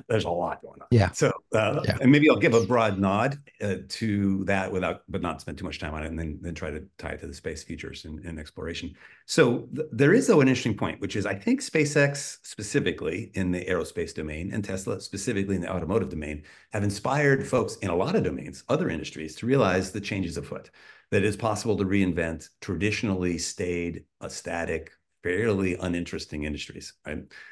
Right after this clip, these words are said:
Speaker 1: Uh, if you look back at the prior fifty years and say how much really innovative change and disruptive change had occurred in, in either category,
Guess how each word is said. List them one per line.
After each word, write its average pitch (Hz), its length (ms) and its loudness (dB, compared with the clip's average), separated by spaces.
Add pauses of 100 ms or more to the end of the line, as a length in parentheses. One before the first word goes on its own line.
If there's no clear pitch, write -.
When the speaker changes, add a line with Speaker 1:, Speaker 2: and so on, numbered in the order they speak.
(220)
Speaker 1:
Uh, - 280 -6 (180)
if - 80 -14
you 90 80 -6
look 78 140 -6
back 80 180 -4
at 78 60 -14
the 78 80 -8
prior 76 580 -2
fifty - 300 -10
years - 320 -8
and - 100 -14
say - 160 -12
how 82 140 -8
much 78 360 -8 (440)
really 98 360 4
innovative 82 460 0
change 78 400 -4
and 78 80 -4
disruptive 76 400 -6
change 76 240 -8
had 78 140 -6
occurred 76 500 -6
in, 80 280 -10
in 80 100 -6
either 80 220 -6
category, 87 440 -2